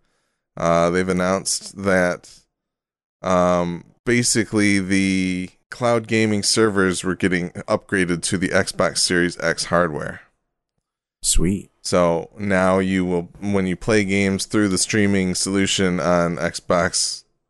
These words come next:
Speaker 1: uh, Game Pass, you are play-, you're going to be playing the most up-to-date, uh,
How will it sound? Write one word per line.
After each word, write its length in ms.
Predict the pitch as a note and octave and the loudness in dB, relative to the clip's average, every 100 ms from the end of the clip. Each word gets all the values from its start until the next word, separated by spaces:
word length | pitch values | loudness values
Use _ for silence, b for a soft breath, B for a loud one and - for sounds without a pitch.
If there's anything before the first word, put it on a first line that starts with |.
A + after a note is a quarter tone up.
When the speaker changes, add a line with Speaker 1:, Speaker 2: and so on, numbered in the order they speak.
| _ _ _ | _ _ _
Speaker 1:
uh, 300 | - E2+ E2 | -2 0 2
Game 320 | E2 F#2 F#2+ F2 | 0 0 -2 0
Pass, 580 | E2 D#2 - - - - | -2 -2 -2 -4 -8 -8
you 220 | F#2+ F#2 | -2 0
are 160 | E2+ E2+ F2 _ _ _ - | 2 0 -8 _ _ _ -4
play-, 320 | A2 G#2+ G2+ | 0 2 2
you're 200 | G2 F#2 | 0 0
going 300 | B2 C3+ B2+ | 2 2 2
to 60 | |
be 100 | G#2+ | -2
playing 380 | F#2+ A2+ G2 F#2+ | -2 0 2 2
the 80 | F2+ | 2
most 460 | F#2 F#2 - - - _ _ _ _ _ _ _ | 2 0 -2 -10 -18 _ _ _ _ _ _ _
up-to-date, 680 | A#2+ - - F#2 G#2+ G2+ - _ _ _ _ _ _ _ - | -4 -4 -8 -2 0 0 -2 _ _ _ _ _ _ _ 0
uh, 500 | F2 E2 C#2+ A1 | 2 2 0 -4